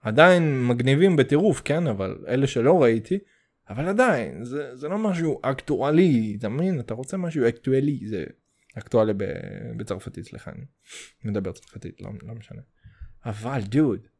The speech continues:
הם חזרו, והקרב של מקס הולווי, במיין איבנט, הקרב הראשי,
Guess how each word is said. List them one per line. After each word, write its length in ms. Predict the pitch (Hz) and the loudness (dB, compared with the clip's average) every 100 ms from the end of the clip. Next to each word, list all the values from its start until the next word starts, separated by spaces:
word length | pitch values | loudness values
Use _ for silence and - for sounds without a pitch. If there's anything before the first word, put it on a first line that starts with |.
| _ _ _ _ _ _ _ | _ _ _ _ _ _ _
הם 140 | 120 120 | -8 -6
חזרו, 540 | - 95 - 123 151 104 | -6 -8 0 2 2 0
והקרב 500 | - - 113 120 156 | -8 -6 0 0 2
של 200 | 139 98 | -2 -2
מקס 380 | 113 147 - | -4 -6 -8
הולווי, 580 | - 117 127 165 175 196 - _ _ _ _ _ _ - | -6 0 4 4 2 -2 -8 _ _ _ _ _ _ -4
במיין 380 | 107 110 147 165 | 0 2 4 4
איבנט, 420 | 117 131 196 196 - | 2 2 2 0 -4
הקרב 640 | 107 104 - 101 131 147 | -4 -4 -4 4 4 6
הראשי, 880 | 110 101 98 98 95 92 - 143 | 4 4 0 -2 -4 -4 0 0